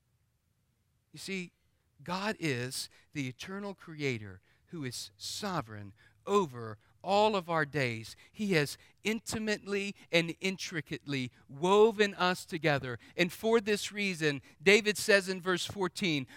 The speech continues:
"I praise you, for I am fearfully and wonderfully made.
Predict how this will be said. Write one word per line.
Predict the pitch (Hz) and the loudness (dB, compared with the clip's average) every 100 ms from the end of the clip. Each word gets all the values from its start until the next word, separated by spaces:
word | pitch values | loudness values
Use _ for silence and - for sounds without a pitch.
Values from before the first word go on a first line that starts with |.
| - - | -6 6
"I | 202 233 220 | 10 10 8
praise | - - 220 220 220 185 | 0 2 10 10 8 2
you, | 151 127 123 127 - | -2 -4 -4 -10 -2
for | - 208 | 8 8
I | 170 | 8
am | 165 | 4
fearfully | - - 254 277 - 170 147 | -4 4 6 6 2 0 2
and | 143 165 175 | 2 0 8
wonderfully | 240 269 233 190 180 156 | 10 10 6 -2 -4 -4
made. | 160 151 135 113 107 | -2 -2 -2 -6 -12